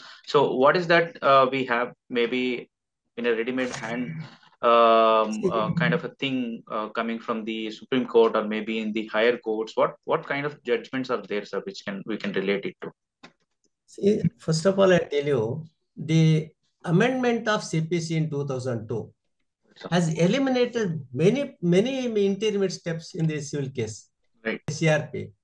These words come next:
Speaker 1: Right,
Speaker 2: Now
Speaker 1: sir.
Speaker 2: that in C R P, that is now done away with. Now,
Speaker 1: Right, sir.
Speaker 2: every order cannot be taken. And filing the written statement, now the maximum time of one fixed, one ten day.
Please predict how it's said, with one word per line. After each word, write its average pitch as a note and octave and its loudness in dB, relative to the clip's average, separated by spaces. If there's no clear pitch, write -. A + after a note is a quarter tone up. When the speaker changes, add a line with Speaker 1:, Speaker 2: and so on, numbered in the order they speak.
Speaker 1:
Right, A2+ 6
Speaker 2:
Now F3 6
Speaker 1:
sir. D#3+ -4
Speaker 2:
that F#3 2
in F3 0
C D#3+ -4
R E3 -2
P, - -10
that F3 -4
is D#3 -6
now D#3+ 4
done C#3+ 4
away B2 0
with. G#2 -6
Now, E3 2
Speaker 1:
Right, A2 2
sir. - -10
Speaker 2:
every D#3+ 2
order D#3+ 2
cannot C#3+ -6
be C3 -12
taken. A2 -8
And A3+ 0
filing A3 4
the A#3+ 4
written G#3 4
statement, D#3+ -2
now G3 4
the F#3+ 2
maximum F3 0
time G3 0
of F3+ 0
one E3+ -4
fixed, - -10
one D#3+ 4
ten A2 0
day. G2 -8